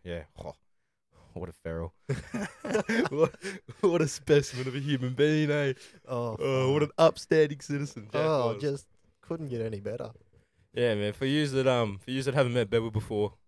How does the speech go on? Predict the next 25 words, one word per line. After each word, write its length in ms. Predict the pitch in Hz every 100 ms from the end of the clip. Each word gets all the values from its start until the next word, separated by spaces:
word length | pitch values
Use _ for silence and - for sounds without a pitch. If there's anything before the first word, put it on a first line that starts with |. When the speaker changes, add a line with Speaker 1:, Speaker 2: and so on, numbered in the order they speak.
| _ -
Speaker 1:
he's, 260 | 113 104
uh, 240 | 110 98 95 _ _ -
he's 120 | 110
a 40 |
close 280 | - 135 127
friend 200 | - 120
of 60 | 120
mine. 320 | 120 120 120 -
I've 100 | 92
known 180 | 107 113
the 60 |
kid 180 | 104 117
for 80 | -
a 60 | 101
while 240 | 101 104
now. 240 | 101 104 104 _ _ _ _ _ _
Shared 260 | - 123
some, 300 | - 110 104 - -
some 220 | 110 101
really 280 | 120 127 113
positive 440 | - 113 120 110
and 120 | 98
happy 220 | 107 107
times. 420 | 101 104 107 117 - _
Speaker 2:
Yeah. 220 | 98 95